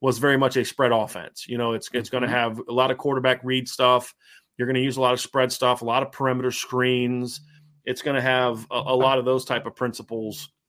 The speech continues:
Speaker 1: uh, in 'em that are gonna kinda, uh, fit that. So yes, it, it, spread is, spread is, and that, and Notre Dame is not that team. They're not that team. They've always been pro style since really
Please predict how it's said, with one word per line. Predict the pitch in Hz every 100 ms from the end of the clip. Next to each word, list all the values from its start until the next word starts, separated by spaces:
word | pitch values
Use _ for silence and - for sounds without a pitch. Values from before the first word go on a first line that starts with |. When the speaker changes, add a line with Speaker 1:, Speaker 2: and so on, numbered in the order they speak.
| _ _ _ _ _ -
Speaker 1:
uh, | 113 117
in | 120
'em | 110 101 - _ _ _ -
that | 120 117 113
are | 107 107
gonna | 113 107 104 95 -
kinda, | 110 101 95 - _
uh, | - - - _ _
fit | - 131 - _
that. | 113 104 98 - - - - _ _ _ _ -
So | - 135 113 101 101
yes, | 113 107 92 -
it, | 117
it, | - 113 - -
spread | - 156 160
is, | 143 -
spread | - - 165 156
is, | 110
and | - 131
that, | 139 -
and | 135
Notre | 147 143
Dame | 131
is | 110
not | 120 123 127 110
that | 123 -
team. | 117 98 95 98 - - - 95
They're | 117 107
not | 110 104
that | 95 -
team. | 95 92
They've | 127 143
always | 151 202 190
been | 151 131
pro | 147 147
style | 139 151 127 110
since | - 113 127
really | 135 127 117